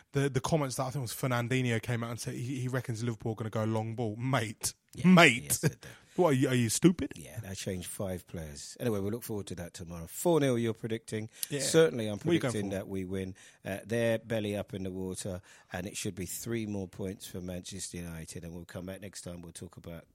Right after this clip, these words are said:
Speaker 2: Tottenham Hotspur.
Speaker 1: Tottenham.
Speaker 2: Are they the bottlers that we imagine they are, or is this the time, uh, when the players can earn as much
Speaker 1: Come
Speaker 2: money
Speaker 1: on, Ed.
Speaker 2: as
Speaker 1: It's
Speaker 2: Da-,
Speaker 1: Tottenham.
Speaker 2: as Daniel Levy? Uh, listen, until next week, uh,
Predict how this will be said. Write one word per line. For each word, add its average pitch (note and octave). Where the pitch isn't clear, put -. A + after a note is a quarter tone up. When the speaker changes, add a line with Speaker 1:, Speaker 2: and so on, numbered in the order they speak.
Speaker 2:
Tottenham G#2
Hotspur. -
Speaker 1:
Tottenham. G#2
Speaker 2:
Are C3+
they G#2
the F#2+
bottlers G2
that -
we F#2
imagine G2
they F2
are, E2+
or E2+
is F#2+
this G2
the F#2
time, F2
uh, F2
when F#2
the E2+
players F#2+
can E2+
earn E2+
as D#2+
much -
Speaker 1:
Come F3
Speaker 2:
money F#2+
Speaker 1:
on, G2+
Ed. -
Speaker 2:
as E2+
Speaker 1:
It's -
Speaker 2:
Da-, F#3+
Speaker 1:
Tottenham. F#2+
Speaker 2:
as F2
Daniel F2
Levy? D2+
Uh, A#2
listen, C#3+
until D3+
next D#3
week, F#3
uh, C3+